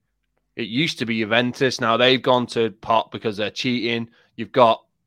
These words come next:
Napoli, who are seemingly doing it the right way. A C Milan aren't what they were. Inter Milan aren't what they were. So you've got one or two clubs maybe. Go to Spain,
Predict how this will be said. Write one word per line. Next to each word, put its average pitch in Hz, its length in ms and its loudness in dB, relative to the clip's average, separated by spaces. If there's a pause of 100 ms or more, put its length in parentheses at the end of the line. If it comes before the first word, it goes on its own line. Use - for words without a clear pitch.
(120)
Napoli, 135 640 0
who 131 80 0
are 123 60 -2
seemingly 127 580 -4
doing 117 260 -4
it 123 220 -8
the 117 60 -14
right 120 480 4
way. 131 340 4 (1200)
A 156 160 2
C 156 200 -4
Milan 139 260 0
aren't 117 220 0
what 120 160 -2
they 117 80 -6
were. 113 360 -2 (240)
Inter 160 300 -4
Milan 117 240 -2
aren't 110 220 -6
what 110 180 -4
they 110 80 -10
were. 107 340 -8 (220)
So - 100 -14
you've 113 180 -8
got 120 240 2
one 123 200 0
or 117 80 -6
two 113 240 -10
clubs 101 340 -14
maybe. 98 420 -10 (300)
Go 120 140 -4
to - 100 -14
Spain, 120 520 0